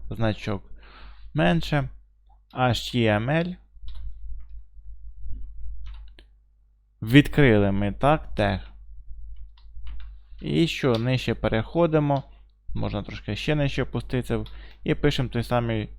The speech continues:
парний тег, значить, риска, слеш, H T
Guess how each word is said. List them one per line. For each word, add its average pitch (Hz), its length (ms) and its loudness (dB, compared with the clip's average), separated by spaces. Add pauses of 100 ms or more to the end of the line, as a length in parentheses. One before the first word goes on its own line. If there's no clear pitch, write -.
парний 107 400 4
тег, 147 280 2 (680)
значить, 113 500 -4 (360)
риска, 165 560 2 (720)
слеш, - 640 2 (880)
H 131 500 0
T 135 260 0